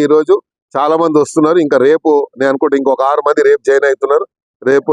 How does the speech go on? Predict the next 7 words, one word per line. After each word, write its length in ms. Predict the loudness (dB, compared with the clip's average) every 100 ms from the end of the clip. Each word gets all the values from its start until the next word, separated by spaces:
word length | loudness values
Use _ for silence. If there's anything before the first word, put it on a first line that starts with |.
| 0
ఎల్లుండో. 320 | 2 0 0 -6 _ _ _ -6
మొత్తానికి 420 | -4 -2 -2 0 0
మాత్రం 260 | 0 -2 -2 -8 _ _ -2
ఈ 100 | 2 2 2 -2
పదిహేను 360 | 0 2 2 0
రోజులలో 420 | 2 0 0 0 -2
మొత్తం 220 | -2 -2